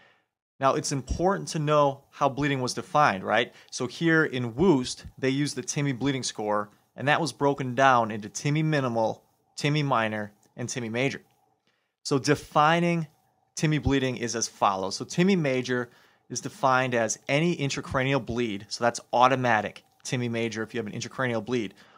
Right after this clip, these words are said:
or a greater than or equal to five gram per deciliter decrease in the hemoglobin concentration. So that's timi major. timi minor, this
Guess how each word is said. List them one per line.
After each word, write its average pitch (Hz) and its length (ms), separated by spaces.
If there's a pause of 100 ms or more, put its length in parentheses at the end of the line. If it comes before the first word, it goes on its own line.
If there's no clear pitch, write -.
(140)
or 151 380 (920)
a 127 80
greater 135 340
than 160 100
or 156 40
equal 139 240
to 123 100
five 143 600
gram 139 280
per 143 160
deciliter 117 800 (320)
decrease 147 420
in 123 80
the 113 60
hemoglobin 127 440
concentration. 117 840 (840)
So 123 100
that's 131 300
timi 147 340
major. 120 540 (420)
timi 190 260
minor, 170 560 (720)
this 160 380